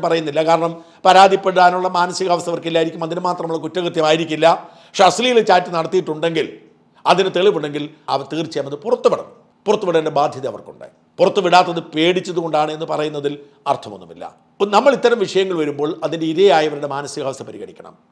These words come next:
നമുക്ക് ആഞ്ഞടിക്കാൻ എളുപ്പമാണ്, അവർക്കെതിരെ എന്തും പറയാൻ എളുപ്പം. പക്ഷെ അവർ നിരപരാധികളാണെങ്കിലോ, ആണെങ്കിലോ എന്ന് വളരെ ഒരു ശതമാനമായിരിക്കും, പക്ഷെ ആണെങ്കിലോ അയാളുടെ രാഷ്ട്രീയ കരിയർ,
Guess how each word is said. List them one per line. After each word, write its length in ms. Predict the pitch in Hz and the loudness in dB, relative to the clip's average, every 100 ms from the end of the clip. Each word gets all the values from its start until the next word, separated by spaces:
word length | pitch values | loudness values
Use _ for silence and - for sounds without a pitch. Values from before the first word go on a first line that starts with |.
| 170 | -6
നമുക്ക് 240 | 214 220 180 | -4 2 2
ആഞ്ഞടിക്കാൻ 440 | 226 233 202 202 180 | 2 0 -2 -2 -2
എളുപ്പമാണ്, 360 | 185 180 - - _ 185 | -4 -4 -10 -18 _ 4
അവർക്കെതിരെ 340 | 226 214 202 190 | 4 4 4 2
എന്തും 200 | 220 202 | 2 2
പറയാൻ 200 | 190 170 | 2 2
എളുപ്പം. 180 | 160 160 | -2 -4
പക്ഷെ 160 | 165 190 | -2 2
അവർ 120 | 190 202 170 | 2 2 -2
നിരപരാധികളാണെങ്കിലോ, 1200 | 170 190 190 190 180 185 165 190 208 185 180 190 - - - _ 160 | -2 2 2 0 0 0 0 0 0 2 6 6 6 -8 -20 _ 2
ആണെങ്കിലോ 300 | 214 220 233 | 4 6 6
എന്ന് 120 | 233 220 | 6 2
വളരെ 180 | 196 226 | 2 2
ഒരു 80 | 226 240 | 2 0
ശതമാനമായിരിക്കും, 640 | 233 240 247 202 127 - - _ | 2 0 0 0 -2 -10 -20 _
പക്ഷെ 160 | - 190 190 | -4 0 2
ആണെങ്കിലോ 440 | 226 202 165 170 - - - _ _ 156 | 2 0 2 2 2 -4 -20 _ _ 4
അയാളുടെ 240 | 214 226 190 | 6 6 4
രാഷ്ട്രീയ 400 | 180 190 214 208 170 | 2 0 0 0 2
കരിയർ, 280 | 165 143 | 0 -2